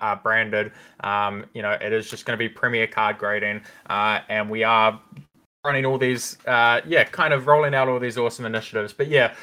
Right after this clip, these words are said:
the, the thing that, the thing that I've given you a few breadcrumbs from, and the thing that you're alluding to is we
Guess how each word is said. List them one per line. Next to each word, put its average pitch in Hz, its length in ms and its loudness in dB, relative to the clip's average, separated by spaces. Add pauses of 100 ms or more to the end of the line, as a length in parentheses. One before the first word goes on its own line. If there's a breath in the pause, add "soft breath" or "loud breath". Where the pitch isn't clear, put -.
(240 loud breath)
the, 135 440 4
the 143 80 -4
thing 190 240 0
that, 175 200 2
the 151 120 -2
thing 185 240 0
that 170 100 0
I've 147 300 2
given 147 200 0
you 139 120 4
a 127 40 0
few 156 220 -8
breadcrumbs 135 580 2
from, 127 280 -2
and 120 80 -8
the 113 40 -12
thing 139 200 -4
that 143 100 -2
you're 147 160 2
alluding 135 420 2
to 127 320 -4
is 120 240 -6
we 143 400 -6